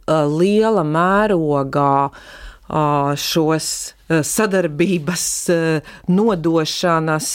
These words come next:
ā, ām, puspateikšanas, ā, vārda neturēšanas aktus un paktus, man liekas, mēs Latvijas politikas vēsturē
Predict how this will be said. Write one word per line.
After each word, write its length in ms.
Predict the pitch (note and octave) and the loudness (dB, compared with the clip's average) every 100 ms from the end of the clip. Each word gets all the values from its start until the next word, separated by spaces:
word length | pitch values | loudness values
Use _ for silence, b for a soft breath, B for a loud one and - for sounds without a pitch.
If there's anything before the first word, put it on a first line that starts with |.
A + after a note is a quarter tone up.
| - - | -8 -4
ā, 160 | E3+ D#3 D3+ D3+ D#3 D#3 B B B B | 0 0 2 2 0 -2 B B B B
ām, 560 | E3 D#3 D3 D3 C#3+ C#3 - | 0 2 4 2 0 -4 -6
puspateikšanas, 1500 | - A#3 A3+ - F3+ - F3 D#3+ D#3+ - - D#3+ D#3 D#3 D3+ - - - | -2 0 0 -4 -4 -2 0 0 -2 -4 -2 0 0 0 -2 -4 -8 -4
ā, 180 | E3+ D#3 D3+ D3+ D3 - - | 0 2 2 2 0 -4 -8
vārda 560 | D3+ A3 A3+ F#3+ D#3 E3 | 0 4 6 4 0 -2
neturēšanas 1300 | E3 G#3+ - F3+ D3+ D3+ D3 - E3 D3 D3 - - | 0 -2 0 0 2 2 0 -2 -2 -2 -4 -4 0
aktus 480 | F3 - - - D#3 | 0 -2 -8 -4 -2
un 140 | C#3+ | -2
paktus, 600 | D#3+ D#3+ F#3+ - F#3 - - - | 0 0 -2 -6 -6 -6 -8 -4
man 260 | E3 D#3 | -2 0
liekas, 260 | E3+ D3+ D3 | 0 -2 -4
mēs 240 | C#3 C#3 | -4 -2
Latvijas 400 | D#3 D#3+ C#3+ C#3 | 0 0 0 -2
politikas 480 | - D#3 C3+ C#3 - | -2 -2 -2 -6 -4
vēsturē 500 | D#3+ D#3+ - D3+ | -2 -2 -4 -4